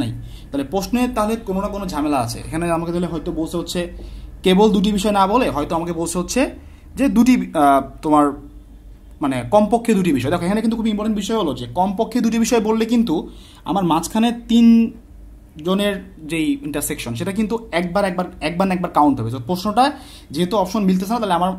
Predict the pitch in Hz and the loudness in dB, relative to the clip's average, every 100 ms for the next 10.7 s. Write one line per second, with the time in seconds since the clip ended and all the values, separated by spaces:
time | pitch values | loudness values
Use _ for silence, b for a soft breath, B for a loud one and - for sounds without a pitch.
0 | 151 151 180 - B B B B - 160 | -10 -4 -2 -2 B B B B -2 2
1 | 208 277 190 185 202 190 185 214 302 - | 4 2 0 -2 -4 -4 -2 -4 -4 -10
2 | - 151 151 175 175 180 175 170 277 226 | -8 -4 -2 -2 -2 -4 -2 -2 -2 -4
3 | 185 175 151 160 180 185 208 320 B B | -4 -2 0 0 -2 -4 -2 -2 B B
4 | B - 226 - 196 208 247 247 226 202 | B -4 -4 0 0 0 -2 0 0 2
5 | 180 143 110 135 190 202 233 240 285 220 | 0 0 -2 -2 -2 0 2 6 4 4
6 | 151 117 190 226 240 247 240 247 247 254 | 0 0 0 2 2 0 0 0 0 0
7 | 170 180 - 233 233 - - 185 185 202 | 0 0 0 -2 -2 -8 -6 -6 -4 -4
8 | 190 220 214 214 220 202 175 190 131 117 | -2 0 -2 0 -2 2 4 4 2 -4
9 | - 170 196 208 214 226 226 220 214 226 | -4 0 0 0 2 0 2 4 4 4
10 | 208 180 175 135 123 156 190 | 2 0 -2 -4 -2 -2 -2